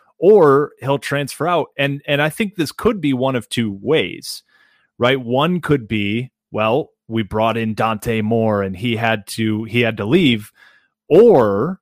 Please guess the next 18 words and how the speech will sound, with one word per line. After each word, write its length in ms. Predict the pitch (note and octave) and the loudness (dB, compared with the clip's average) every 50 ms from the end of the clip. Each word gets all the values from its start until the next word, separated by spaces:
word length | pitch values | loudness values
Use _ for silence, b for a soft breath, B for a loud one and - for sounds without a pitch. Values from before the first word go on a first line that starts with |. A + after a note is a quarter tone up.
| _ _ | _ _
people 420 | - G#3 A#3 - D#4+ D4+ C#4+ - _ _ | -2 0 2 2 2 0 0 -4 _ _
kind 520 | - - - - - - E3+ G3+ A#3 B3+ | -16 -14 -14 -12 -12 -6 -4 -2 0 0
of 80 | D4 B3+ | -2 -2
forget 560 | - - G#3 F#3 C#3+ A#2+ B2 C3+ F3+ F#3+ - _ _ b b b b b b _ _ _ | -2 -2 -4 -2 0 0 0 0 0 0 -4 _ _ b b b b b b _ _ _
twenty 260 | - - F3+ G#3+ B3+ C#4 | -6 -2 0 0 0 -2
twenty 360 | - - - D#3 E3+ G3 G#3 | -4 -2 -2 0 0 0 0
was 180 | F3+ D#3+ B2+ | -2 -2 -4
a 80 | C3 A#2 | -4 -6
throwaway 600 | - - A2 A#2+ B2 C3 C#3 C3+ B2+ B2+ A#2+ A#2 | -8 -6 -2 0 0 2 0 0 0 0 0 0
year. 440 | A2+ G#2+ G2+ G2+ A2+ D3 E3+ D#3+ - _ _ _ _ _ _ _ _ _ _ _ _ _ A#2 A2+ A2+ A#2 A#2 _ _ _ _ _ _ _ _ _ _ _ _ - | -2 -2 -2 -4 -4 -4 -6 -10 -12 _ _ _ _ _ _ _ _ _ _ _ _ _ -18 -18 -18 -18 -20 _ _ _ _ _ _ _ _ _ _ _ _ -2
Peyton 300 | F3 C4 D4 D#4+ D#4 A#3 | 0 0 0 0 -2 0
Thorne 260 | - F3+ F3+ F3+ D#3+ | 0 2 2 2 2
has 220 | D3 B2+ A#2 - | 0 -2 -2 -4
three 260 | - - A#2+ B2 C3 | -4 -4 -2 0 2
years 240 | B2 A#2+ A#2+ A2+ F#2+ | 2 2 0 -2 -4
of 100 | A#2+ G2+ | -4 -2
eligibility 720 | G#2+ G#2 G#2 G2+ F#2+ - F#2 F2 G#2+ G#2+ G#2+ G2 F2+ F#2 - | -2 -2 -2 -2 -4 -6 -8 -6 -6 -4 -4 -6 -8 -10 -12
left. 500 | - - - - - - - - - | -12 -14 -14 -14 -18 -18 -18 -20 -20